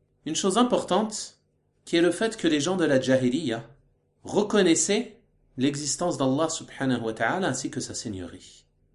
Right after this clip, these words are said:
En effet, ils lui vouaient certaines œuvres, comme ces sifflements et ces battements de mains qu'ils considéraient comme des œuvres rapprochant d'Allah subhanahu wa ta'ala. Toutefois, ils se rapprochaient de lui par des innovations.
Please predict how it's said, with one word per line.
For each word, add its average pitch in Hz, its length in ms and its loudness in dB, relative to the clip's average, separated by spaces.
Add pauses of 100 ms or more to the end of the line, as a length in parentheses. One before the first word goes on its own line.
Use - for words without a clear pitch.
(140)
En 175 100 0
effet, 160 300 0
ils 196 60 -4
lui 160 80 -2
vouaient 143 220 0
certaines 160 440 -4
œuvres, - 420 -6 (520)
comme 170 440 0 (340)
ces - 200 -6
sifflements 214 520 4
et 190 60 2
ces 190 140 0
battements 180 340 2
de 180 60 -2
mains 240 160 4
qu'ils - 180 -2
considéraient 190 760 2 (360)
comme 175 140 -2
des 175 200 2
œuvres 196 220 0
rapprochant 180 420 2
d'Allah 160 300 2
subhanahu 113 460 -6
wa 104 80 -8
ta'ala. 87 420 -10 (500)
Toutefois, 226 640 2 (320)
ils 123 80 -8
se 147 140 -4
rapprochaient 147 460 0
de 123 100 2
lui 170 160 2
par 135 180 -8
des 107 220 -6
innovations. 101 460 -8